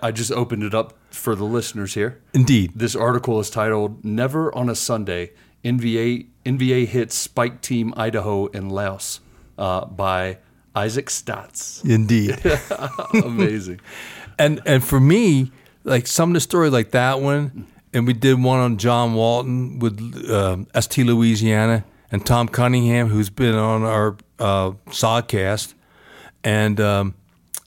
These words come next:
Speaker 2: those stories from Soldier of Fortune, I got those, that I could build them out for the book.
Speaker 1: Mm-hmm.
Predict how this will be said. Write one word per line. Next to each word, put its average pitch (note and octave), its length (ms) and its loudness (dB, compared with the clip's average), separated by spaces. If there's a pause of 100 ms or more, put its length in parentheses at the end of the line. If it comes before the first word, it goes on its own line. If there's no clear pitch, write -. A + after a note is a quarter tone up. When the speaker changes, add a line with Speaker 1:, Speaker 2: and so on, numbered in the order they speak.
(140)
Speaker 2:
those C3 400 4
stories B2+ 640 0 (260)
from A#2 140 0
Soldier A#2 360 2
of G2+ 60 -2
Fortune, C#3+ 340 0
I G#2 60 2
got A2+ 300 0
those, A#2+ 200 0
that A#2+ 220 2
I A2 40 -8
could G2+ 240 -10
build B2+ 200 0
them A#2+ 120 -2
out A#2 180 -2
for G#2+ 60 -10
the G2 80 -6
book. G2 460 -6
Speaker 1:
Mm-hmm. F2 260 -14